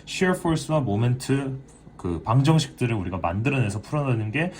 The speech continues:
정석적인 방법이었고요. 꼼수라는 것은 굳이 그림을 그리지 않고 주어져 있는 어떤 값을 가지고 우리가 그냥, 어, 바로 그냥,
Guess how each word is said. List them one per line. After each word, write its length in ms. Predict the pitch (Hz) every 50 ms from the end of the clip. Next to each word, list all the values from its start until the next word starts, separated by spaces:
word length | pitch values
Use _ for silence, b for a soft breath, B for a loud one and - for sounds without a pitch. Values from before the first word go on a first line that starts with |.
| B B B
정석적인 560 | - - 113 120 123 131 131 - 117 110 101
방법이었고요. 640 | 90 87 90 92 95 87 92 82 - - 107 113 104 B B B B B B -
꼼수라는 480 | - 156 160 180 160 185 175 160 151 143
것은 260 | 131 123 127 185 202 202 B B B B
굳이 240 | - - 131 127 147
그림을 360 | 135 - 120 127 131 135 131
그리지 240 | - 101 107 101 110
않고 440 | 87 85 85 85 - - 95 80 - - - - - - - - - - - - - -
주어져 520 | - - - 120 131 135 131 131 131 123
있는 180 | 120 127 135 139
어떤 240 | 107 98 - 101 98
값을 400 | - - - - - - 123 107
가지고 440 | 104 95 85 101 101 131 156 160 160 B B B B -
우리가 280 | - 90 95 98 92 85
그냥, 320 | - 92 90 90 85 82 -
어, 240 | - 82 78 78 82 -
바로 300 | - - 107 120 131 113
그냥, 280 | - - 90 87 85